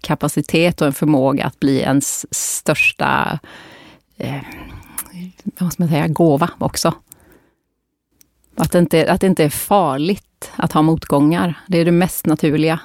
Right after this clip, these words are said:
Titta på vad som helst i naturen så är det motgångar. Det är inget, inget farligt. Och,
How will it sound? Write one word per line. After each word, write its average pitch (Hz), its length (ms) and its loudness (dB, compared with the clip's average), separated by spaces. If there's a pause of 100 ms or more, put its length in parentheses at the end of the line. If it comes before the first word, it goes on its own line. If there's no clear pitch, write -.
(220)
Titta - 220 -4
på 165 100 -2
vad 160 300 2
som - 140 0
helst 147 260 0
i - 40 0
naturen 147 460 0
så - 80 -2
är 147 100 0
det 135 200 0
motgångar. 151 720 0 (380)
Det 165 100 0
är 170 40 4
inget, 156 360 0
inget 170 220 0
farligt. 156 540 0
Och, 143 200 0